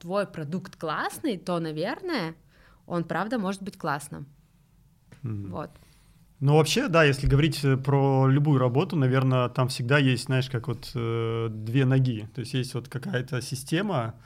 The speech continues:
Speaker 2: а есть какое-то личное. То есть я вот, ну, не знаю, м, мои навыки, моя харизма или там моё настроение. Я вот стал там с плохим настроением, то есть я уже буду по-другому как-то делать. Вот ты вот в своей работе,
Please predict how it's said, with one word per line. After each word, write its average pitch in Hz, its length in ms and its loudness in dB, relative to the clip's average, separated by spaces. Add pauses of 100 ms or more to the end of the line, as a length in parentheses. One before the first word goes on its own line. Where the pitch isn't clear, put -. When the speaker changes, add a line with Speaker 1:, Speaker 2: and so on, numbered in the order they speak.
(380)
Speaker 2:
а 147 160 -6
есть 139 240 -2
какое-то 127 1040 0
личное. 113 640 -2 (160)
То 143 60 -10
есть - 240 -16
я 123 260 0
вот, 117 140 -2 (120)
ну, 135 120 -2
не 120 100 -2
знаю, 113 220 -4
м, 113 220 -12 (380)
мои 135 140 2
навыки, 131 680 2
моя 127 200 2
харизма 127 680 0
или 113 100 -4
там 113 200 -6
моё 123 340 0
настроение. 120 580 0
Я 110 100 -6
вот 110 140 -8
стал 143 280 -6
там 110 200 -8
с - 60 -18
плохим 113 240 -6
настроением, 104 680 -6
то 131 60 -10
есть - 140 -10
я 127 80 0
уже 123 200 -2
буду 107 240 -10
по-другому 117 520 -6
как-то 117 300 -8
делать. 104 420 -8 (480)
Вот 131 200 -4 (180)
ты 165 280 2
вот 127 160 0
в - 40 -8
своей 135 320 2
работе, 131 480 2